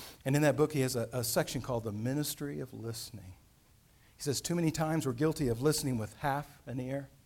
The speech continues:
You know, somebody stops by to talk with us, and we really don't take what they're saying seriously because we think,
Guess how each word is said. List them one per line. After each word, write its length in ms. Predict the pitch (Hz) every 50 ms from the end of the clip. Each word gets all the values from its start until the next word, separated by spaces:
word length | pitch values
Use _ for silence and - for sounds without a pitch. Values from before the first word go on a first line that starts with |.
| _ - - _ - - - _ - - _ - - -
You 80 | 160 147
know, 120 | 143 135
somebody 320 | - - 170 143 143 135
stops 340 | 131 - - 139 127 - -
by 300 | - 135 127 131 135 131
to 120 | 123 120 117
talk 320 | - - 151 131 131 -
with 140 | 131 113 127
us, 140 | 120 - 127
and 80 | 117
we 60 | 110 135
really 220 | 160 165 139 120
don't 180 | 110 117 123 117
take 160 | 127 120 -
what 100 | 113 -
they're 80 | 117 110
saying 300 | - - 127 117 113 107
seriously 480 | 110 - 170 165 165 151 - 147 127
because 280 | 120 120 127 127 117 117
we 80 | 117
think, 220 | 117 135 127 117